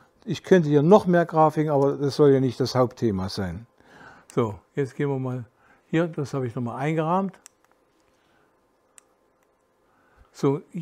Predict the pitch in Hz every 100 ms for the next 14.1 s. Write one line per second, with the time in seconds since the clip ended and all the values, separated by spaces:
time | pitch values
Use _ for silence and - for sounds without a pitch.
0 | - - 208 - - - 165 - 147 151
1 | 180 160 151 - - 143 135 - 139 165
2 | 135 120 123 180 196 156 160 160 143 156
3 | 143 139 139 - _ - 160 202 202 196
4 | 190 180 180 180 - 190 180 139 113 107
5 | 139 131 156 143 - 233 202 131 107 -
6 | 165 151 147 - 208 175 139 _ _ _
7 | _ _ _ _ _ _ _ _ _ _
8 | - 143 160 143 - - 233 180 110 -
9 | - _ _ _ _ _ _ _ _ _
10 | _ _ _ _ 151 - 156 147 160 196
11 | 185 180 180 - 180 170 - 196 170 127
12 | 107 _ - - - 147 139 156 175 -
13 | - _ - 156 160 196 226 208 160 143
14 | 170